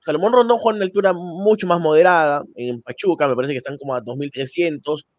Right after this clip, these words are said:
Pero sigue teniendo cierta experiencia en altura. Bueno, muchos juegan en el fútbol sudamericano. Esto, sinceramente, yo lo había obviado un poco hasta hace poco,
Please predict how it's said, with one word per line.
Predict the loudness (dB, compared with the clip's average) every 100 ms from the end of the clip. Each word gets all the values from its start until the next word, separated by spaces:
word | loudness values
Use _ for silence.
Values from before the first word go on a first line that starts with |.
| _ _ _ _
Pero | -4 -2
sigue | -2 -4
teniendo | -2 -4
cierta | -2 -4 -4
experiencia | -4 -4 -4
en | -4
altura. | -4 0 0
Bueno, | 0 -4
muchos | -6 -10 -6
juegan | -4 -4
en |
el | -6
fútbol | -6 -2
sudamericano. | -2 -2 -4 -2 0 0 -2
Esto, | -6 -8 -10
sinceramente, | -10 -6 -6 -6 -8
yo | -2
lo | -2
había | 0 -2 -2
obviado | -4 0 2 2
un | 0 -2
poco | -4 -2
hasta | -4 -6
hace | -8
poco, | -6 0 0